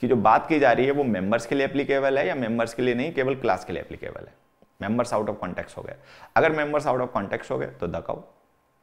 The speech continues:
अगर मेंबर्स के बारे में बात की जा रही है तो फिर आपके पास ऑप्शन है, एन काउ लिखो या the cow लिखो, वो तो बात एक ही हो, तो हम पढ़ ही चुके हैं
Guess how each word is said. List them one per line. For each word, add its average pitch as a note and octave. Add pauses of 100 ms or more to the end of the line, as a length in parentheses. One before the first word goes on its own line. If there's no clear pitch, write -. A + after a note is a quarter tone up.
अगर B2
मेंबर्स B2
के A#2+
बारे G#2
में G#2
बात F#2+
की C#3+
जा E3
रही F3+
है F#3+
तो F#3+
फिर F#3+
आपके G2
पास G2+
ऑप्शन C#3
है, C3+ (720)
एन B2
काउ C3
लिखो C3 (460)
या F#2
the F#2+
cow B2
लिखो, B2
वो F#2
तो F2+
बात F#2+
एक A2+
ही C#3+
हो, C3
तो C3
हम C3
पढ़ C#3
ही D#3+
चुके D3
हैं C3